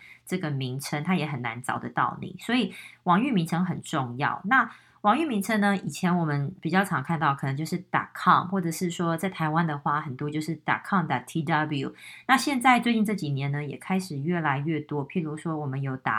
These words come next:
I O、打C O、打co，或者是可以打info。那如果你上网查的话呢，你也可以打T W。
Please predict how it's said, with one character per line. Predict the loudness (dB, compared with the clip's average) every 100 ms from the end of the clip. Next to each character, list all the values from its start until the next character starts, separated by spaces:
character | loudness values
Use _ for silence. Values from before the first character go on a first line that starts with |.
| 0
I | 0 2
O、 | 0 -2 -4 -10 _ -2
打 | -2 -2
C | -2 0 0
O、 | 0 0
打 | -2 -4 -6
co， | -2 2 2 2
或 | 0
者 | 0
是 | -2
可 | -2 -2
以 |
打 | -2 -2 0
info。 | 2 2 4 2 2 -2 -12 -12 2
那 | 6 6 4
如 | 2 2
果 | 4
你 | 4
上 | 4 2 4
网 | 2 0
查 | -4 2 2
的 | 2
话 | 4 4
呢， | 4
你 | 0 -2
也 | -2
可 | 0
以 | 0
打 | 2 2 0 -8
T | -2 2
W。 | 4 4 4 -2